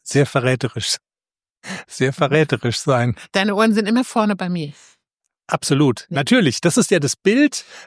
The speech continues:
Speaker 1: was es sozusagen, also was auf keinen Fall erschüttert werden darf durch Klappohren, weißt
Speaker 2: Weil
Speaker 1: du?
Speaker 2: wir haben gerade mit Klexi im Stall wirklich super viel Spaß. Meine Stallkollegin und ich, die hat die Woche das erste Mal gesehen,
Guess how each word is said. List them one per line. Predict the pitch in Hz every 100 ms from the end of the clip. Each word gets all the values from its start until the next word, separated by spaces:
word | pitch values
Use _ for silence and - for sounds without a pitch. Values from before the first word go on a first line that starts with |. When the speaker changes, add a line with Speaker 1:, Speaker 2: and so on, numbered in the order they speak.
| -
Speaker 1:
was | 165
es | 180 -
sozusagen, | 180 - 165 170 175 170 175 175 -
also | 127 113
was | 127 -
auf | -
keinen | - 165 175 156
Fall | 156 147
erschüttert | 139 - 190 135 -
werden | 120 117
darf | 120 110 117 _ _ _ _ _
durch | 139 123
Klappohren, | - 185 - 135 120 110
weißt | 160 180
Speaker 2:
Weil | 185
Speaker 1:
du? |
Speaker 2:
wir | 208 196
haben | 214
gerade | - 196 190
mit | 170 -
Klexi | 196 208 - 202
im | 196 170
Stall | - 170 170 156
wirklich | 185 - 185 -
super | 208 196 180
viel | - 185
Spaß. | - - 202 185 -
Meine | 185 175 170
Stallkollegin | - 170 175 190 170 156 151
und | 156
ich, | 165
die | - 160
hat | 147
die | 156
Woche | 160 151
das | 156 175
erste | 143 156 175
Mal | 175 175
gesehen, | 165 151 156